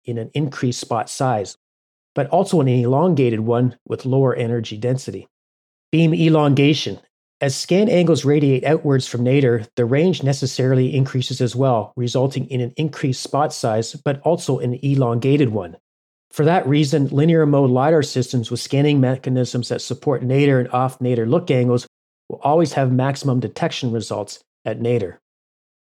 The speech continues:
Atmospheric visibility is a term that describes the maximum horizontal distance that one can see objects through the atmosphere with the naked eye.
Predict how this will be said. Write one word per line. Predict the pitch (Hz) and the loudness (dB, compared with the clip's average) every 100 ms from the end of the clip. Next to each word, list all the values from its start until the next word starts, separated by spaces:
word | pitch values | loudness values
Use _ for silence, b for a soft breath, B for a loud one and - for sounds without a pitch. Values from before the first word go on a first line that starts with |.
| - | -6
Atmospheric | 165 175 - 175 156 135 | -2 0 0 2 2 2
visibility | 147 143 147 202 202 123 131 - | 0 2 4 4 6 4 0 -2
is | 143 | -2
a | 135 | -2
term | - 147 147 | -2 0 2
that | 135 | 0
describes | 127 - 139 135 135 | -2 -2 0 2 0
the | 131 | 0
maximum | 123 139 - 151 143 131 | 0 0 -2 -2 0 0
horizontal | 147 135 127 131 120 | 2 2 2 2 0
distance | 117 175 - 120 123 - | 2 0 0 -6 -6 -8
that | 117 - | -8 -6
one | 135 135 | -4 -2
can | 135 117 | -4 -8
see | - 151 135 117 | -4 0 0 0
objects | 131 135 120 - | -2 -2 -4 -4
through | 127 | -6
the | 117 117 | -4 -2
atmosphere | 127 - 117 - 113 110 | -4 -6 -10 -6 -4 -4
with | - | -6
the | 117 | -6
naked | 110 113 - | -6 -6 -4
eye. | 117 120 90 | -4 -4 -6